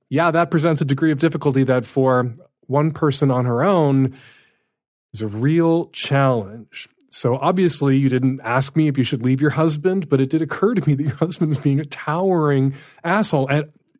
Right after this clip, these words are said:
I'm sure I speak for everyone when I say something is going on.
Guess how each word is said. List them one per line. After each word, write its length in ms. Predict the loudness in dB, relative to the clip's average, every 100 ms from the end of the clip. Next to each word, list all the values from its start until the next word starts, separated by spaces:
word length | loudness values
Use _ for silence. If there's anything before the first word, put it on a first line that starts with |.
| -10
I'm 160 | -2 -2
sure 340 | 0 0 0
I 60 | 0
speak 260 | -2 -4 -2
for 140 | -2
everyone 300 | 0 0 0
when 100 | 0
I 60 | 0
say 200 | 0 -2
something 600 | -2 -2 -2 0 0 0
is 140 | -2
going 440 | -2 0 2 2
on. 580 | 2 2 0 -4 -12 -20